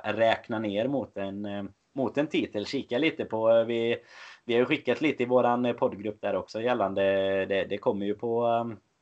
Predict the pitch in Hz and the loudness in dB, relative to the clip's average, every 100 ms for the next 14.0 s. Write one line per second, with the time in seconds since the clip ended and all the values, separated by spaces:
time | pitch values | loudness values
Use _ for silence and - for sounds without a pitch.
0 | _ 113 110 147 139 151 180 208 151 110 | _ 2 2 2 -2 -2 -2 -2 -2 2
1 | 107 - 123 170 131 139 113 107 110 117 | 0 0 2 2 2 0 -2 -4 -8 -6
2 | 123 117 123 110 90 92 113 110 - 110 | -2 0 0 0 -2 -2 -2 -2 -2 -2
3 | 107 110 92 90 92 107 98 87 92 95 | 0 0 -2 -4 -2 -2 -2 0 -2 -2
4 | - - _ 127 117 113 113 110 127 113 | -6 -14 _ 2 4 4 0 -2 -2 -2
5 | - 101 101 98 107 107 98 95 95 92 | -4 -6 -6 -8 -8 -2 0 0 -2 -4
6 | - 92 90 - - - 98 101 95 - | -6 -8 -8 -10 -12 -12 -10 -4 -4 -4
7 | 101 98 113 131 123 127 131 151 131 107 | -6 -2 0 0 -2 0 0 0 0 0
8 | 104 - 110 101 - - - - _ 139 | -2 -2 0 0 -4 -20 -20 -20 _ -4
9 | 135 165 196 131 - 104 107 - 113 117 | 0 0 2 2 0 0 0 0 -2 0
10 | 143 107 127 131 104 113 - 117 92 - | 0 0 -2 2 4 4 2 0 0 -6
11 | 92 107 95 101 98 98 101 - 107 95 | -2 0 2 2 0 0 -4 -8 -4 -2
12 | 98 98 107 - 131 123 165 160 156 101 | -2 -4 -6 -4 -4 -2 -4 -2 -2 -2
13 | 95 - 110 107 113 113 110 110 110 107 | -6 0 2 2 0 0 0 0 2 0